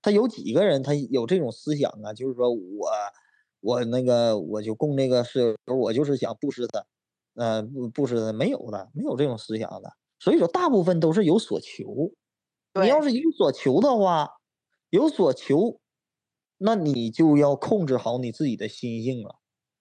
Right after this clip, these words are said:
Speaker 1: 阴牌是危险的，啊，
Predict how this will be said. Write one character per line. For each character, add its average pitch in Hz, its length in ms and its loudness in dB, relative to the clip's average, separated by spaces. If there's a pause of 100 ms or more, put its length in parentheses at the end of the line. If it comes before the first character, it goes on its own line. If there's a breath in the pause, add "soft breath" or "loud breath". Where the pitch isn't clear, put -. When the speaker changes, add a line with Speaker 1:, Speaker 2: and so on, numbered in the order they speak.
(120)
Speaker 1:
阴 240 300 2
牌 151 260 2
是 196 140 2
危 196 340 2
险 165 260 -2
的， 104 200 -10 (500)
啊， 117 400 -4